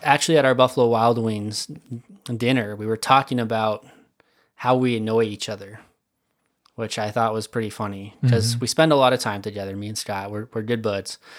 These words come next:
Speaker 1: but I'm sure we get on each other's shit from time to
Speaker 2: Mm-hmm.
Speaker 1: time.
Speaker 2: Mm-hmm. As friends do.
Speaker 1: And, you know, it's always something in the back of your mind of, like, "How do I piss him off?"
Speaker 2: You
Speaker 1: And I look at the
Speaker 2: motherfucker.
Speaker 1: data that Scott recently,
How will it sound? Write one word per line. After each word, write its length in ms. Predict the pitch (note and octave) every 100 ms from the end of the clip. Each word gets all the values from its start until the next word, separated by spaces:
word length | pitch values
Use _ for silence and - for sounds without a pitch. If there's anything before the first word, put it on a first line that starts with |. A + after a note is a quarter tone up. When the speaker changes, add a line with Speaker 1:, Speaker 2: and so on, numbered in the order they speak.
| -
Speaker 1:
but 80 | A2+
I'm 80 | A2+
sure 200 | - B2
we 120 | A#2 A2+
get 180 | A#2 A2+
on 140 | G#2+
each 180 | G#2+ -
other's 240 | G#2 G2
shit 360 | - G#2+ G2 -
from 200 | - A#2
time 220 | A#2+ G#2+ G#2
to 60 |
Speaker 2:
Mm-hmm. 120 | G2+ G#2+
Speaker 1:
time. 280 | G2 G2 - C#3+
Speaker 2:
Mm-hmm. 300 | G2+ F#2+ G#2 A2+ _
As 100 | F3
friends 320 | - B2+ G#2+
do. 280 | - G#2+ C3 - _
Speaker 1:
And, 180 | C3 B2+
you 80 | C3+
know, 160 | B2+ C3
it's 100 | D3
always 580 | C#3+ C#3+ C3 - - - -
something 420 | - C3+ B2 B2+
in 260 | B2+ B2 B2+
the 60 |
back 180 | A#2 A2+
of 40 |
your 80 | B2
mind 220 | A2 A2+ A#2+
of, 60 |
like, 180 | A2+ G2+
"How 160 | - D#3+
do 60 | G3
I 80 |
piss 360 | E3+ - - -
him 180 | A#2+ A2+
off?" 360 | G#2 G2 A2 G2
Speaker 2:
You 100 | F2+ _ _ _ _
Speaker 1:
And 120 | B2+
I 80 | C3
look 200 | C#3 F3
at 120 | - G#2+
the 80 |
Speaker 2:
motherfucker. 40 | C3+
Speaker 1:
data 460 | C3 B2+ A2+ A#2+ - - _ -
that 180 | B2
Scott 380 | - - B2+ B2+
recently, 460 | B2 B2 C#3 B2+